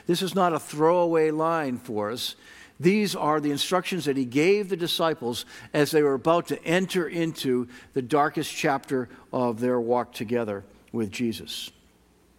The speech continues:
Second observation, Jesus gave us a mandate to love one another. So notice the way that verse thirty-four starts off, the first half of the verse.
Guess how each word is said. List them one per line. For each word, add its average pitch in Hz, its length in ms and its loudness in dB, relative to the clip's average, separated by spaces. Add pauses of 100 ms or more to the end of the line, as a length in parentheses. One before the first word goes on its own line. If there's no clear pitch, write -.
(880)
Second 208 360 2
observation, 104 640 -4 (600)
Jesus 196 340 2
gave 147 200 4
us 160 160 2
a 165 100 -2
mandate 156 880 0 (360)
to 151 80 -4
love 135 260 2
one 120 160 -2
another. 92 380 -8 (500)
So 202 100 2
notice 269 300 4
the 277 60 -2
way 247 140 6
that 202 100 0
verse 196 240 2
thirty-four 180 460 2
starts 147 380 0
off, 110 200 0
the 120 60 -10
first 160 240 -2
half 156 220 0
of 147 100 -8
the 131 60 -4
verse. 117 400 -4